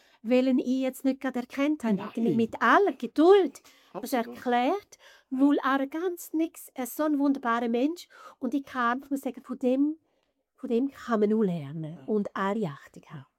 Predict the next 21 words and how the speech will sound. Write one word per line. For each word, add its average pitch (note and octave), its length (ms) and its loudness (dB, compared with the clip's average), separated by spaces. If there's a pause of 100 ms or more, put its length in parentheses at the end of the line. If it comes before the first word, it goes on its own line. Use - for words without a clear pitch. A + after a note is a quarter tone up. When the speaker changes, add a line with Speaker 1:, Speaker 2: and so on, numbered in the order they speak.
(300)
Speaker 2:
Kann C#3+ 200 -2
ich D#3+ 140 0 (160)
nur D#3+ 300 4
so D#3+ 220 2
auch D#3 220 -2
bestätigen. D3+ 600 -6
Ich D3 80 -6
kann, C#3+ 300 -2 (520)
ähm, C#3 460 -2 (600)
ich D3 120 -2
habe D3+ 160 2
ja D3 80 2
selber C#3+ 420 -2
auch F3 160 2
ein D#3+ 60 0 (100)
Handicap, D#3+ 600 -4
ich - 60 -14
habe C#3 120 -2
einen C3+ 180 -2
angeborenen D3+ 440 -4
Herzfehler E3 600 -2